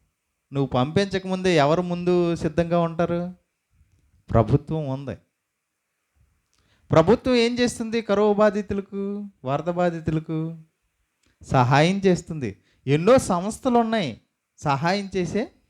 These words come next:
సంస్థలు ఉన్నాయి. ఎంతోమంది ఇప్పుడు పేదవారిని ఆదుకుంటున్నారు. ఎన్నో అనాథ ఆశ్రమాలు, వృద్ధాశ్రమాలు, పిల్లలకి కూడా, పిల్లలకు కూడా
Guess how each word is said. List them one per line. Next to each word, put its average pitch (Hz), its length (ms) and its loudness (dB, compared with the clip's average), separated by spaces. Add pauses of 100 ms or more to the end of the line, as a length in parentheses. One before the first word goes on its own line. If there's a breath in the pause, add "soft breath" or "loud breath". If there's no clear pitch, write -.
(220)
సంస్థలు 170 500 -2
ఉన్నాయి. 165 240 -4 (240 soft breath)
ఎంతోమంది 240 800 2
ఇప్పుడు 214 220 -4
పేదవారిని 202 720 0
ఆదుకుంటున్నారు. 180 760 -2
ఎన్నో 151 500 0
అనాథ 165 260 -2
ఆశ్రమాలు, 160 840 0 (640)
వృద్ధాశ్రమాలు, 151 1120 0 (640)
పిల్లలకి 185 500 2
కూడా, 190 340 -4 (1000)
పిల్లలకు 185 340 2
కూడా 190 320 2